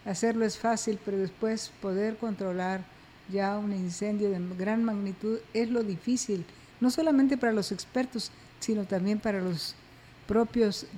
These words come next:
que puedan salir afectados directamente, tanto en sus hogares como en sus predios. No fácilmente se recupera una parcela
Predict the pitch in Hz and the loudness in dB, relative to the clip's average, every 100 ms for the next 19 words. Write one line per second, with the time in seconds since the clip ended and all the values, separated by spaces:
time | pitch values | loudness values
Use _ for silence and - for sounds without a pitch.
0 | 180 196 190 180 180 180 175 180 180 190 | -6 -2 0 0 0 0 -2 -2 -4 -8
1 | - 202 220 202 180 185 208 190 185 - | -4 0 0 -2 -4 -2 0 -2 -6 -6
2 | 190 196 190 185 185 185 196 190 190 185 | -4 -2 -2 -2 -4 -4 -4 -2 -2 -4
3 | 190 - - - - 233 247 247 226 185 | -8 -10 -20 -8 0 2 2 2 0 0
4 | 196 170 185 180 196 208 226 220 - 202 | -4 -4 -4 0 0 0 -2 -4 -4 -2
5 | 202 190 175 - - 190 208 196 160 - | 0 -2 -4 -8 -4 0 2 0 -2 -6
6 | - - - - - - - - 208 208 | -12 -20 -20 -20 -20 -20 -20 -6 0 0
7 | 202 214 202 196 202 196 185 185 180 180 | 2 0 0 2 0 0 -2 -2 -2 -6
8 | 175 202 196 202 - - 202 196 202 196 | -2 -2 0 -2 -8 -12 -4 -2 -2 -2
9 | 180 175 175 208 - 185 175 208 208 208 | -2 -2 -6 -8 -4 -4 -2 0 0 0